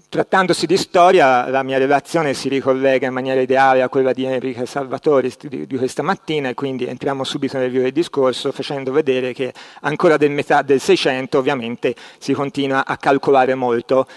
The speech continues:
e a chiedersi quando è la data dell'inizio, per esempio, del mondo.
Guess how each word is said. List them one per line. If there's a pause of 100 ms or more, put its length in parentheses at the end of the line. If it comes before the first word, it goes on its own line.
(120)
e
a
chiedersi
quando
è
la
data (100)
dell'inizio,
per
esempio,
del
mondo.